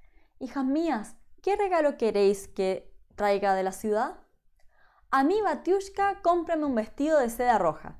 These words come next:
pidió la mayor. "A mí, Batiushka, cómprame un vestido de seda azul", dijo la de en medio. <coughs> Recordemos que Batiushka es papito.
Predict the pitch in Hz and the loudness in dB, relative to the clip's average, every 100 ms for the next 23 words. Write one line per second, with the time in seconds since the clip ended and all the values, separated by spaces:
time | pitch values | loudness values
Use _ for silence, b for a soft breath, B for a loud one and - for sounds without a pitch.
0 | - 202 208 202 185 156 143 - _ - | -6 0 0 0 -2 -6 -10 -14 _ -20
1 | _ _ _ b b b b 262 294 415 | _ _ _ b b b b 0 2 4
2 | 339 233 277 320 - 359 392 254 226 226 | 2 2 -2 -6 -2 -2 0 0 0 0
3 | 226 254 247 220 - 196 208 190 - 175 | -2 -2 -2 -4 -4 -2 0 0 -2 -4
4 | 196 - 320 170 - - 196 214 196 180 | -4 -2 -2 -4 -8 -8 -8 -4 -2 -2
5 | 175 147 110 - - - b b b b | -4 -6 -10 -12 -20 -20 b b b b
6 | b - - 320 349 311 - - - 170 | b -20 -2 2 2 0 -2 -8 -14 -12
7 | 160 175 185 185 208 208 208 262 - 214 | -10 -10 -10 -8 -8 -6 -8 -12 -12 -14
8 | - 185 190 165 - | -10 -10 -8 -10 -12